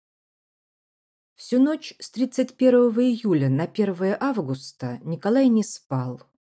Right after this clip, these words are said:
В голову лезли какие-то формулы, длиннющие фразы из диктанта. Большая, без единого деревца и кустика,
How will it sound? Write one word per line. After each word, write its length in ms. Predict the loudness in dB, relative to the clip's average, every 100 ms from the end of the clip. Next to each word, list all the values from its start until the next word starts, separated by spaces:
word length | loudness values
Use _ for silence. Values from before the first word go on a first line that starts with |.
| _ _ _ _
В 120 | -6
голову 560 | 0 2 4 2 0 0
лезли 400 | 2 0 0 -4
какие-то 560 | -4 -6 -4 -4 -4
формулы, 800 | -10 0 2 4 2 2 0 -4 -10 _ _
длиннющие 720 | -2 0 4 2 2 -2 -2
фразы 580 | -2 -2 -2 -2 -2 -6
из 120 | -6
диктанта. 1000 | -8 -8 -8 -6 -4 -2 -4 -6 -10 -12 _ _ _ _ -6
Большая, 760 | -2 -2 -4 -4 0 2 0
без 240 | -2 -6
единого 540 | -6 -2 0 0 0 -2
деревца 560 | 0 0 -2 -8 -4
и 60 | -4
кустика, 840 | -2 -4 -4 -6 -8 -8 -14 -16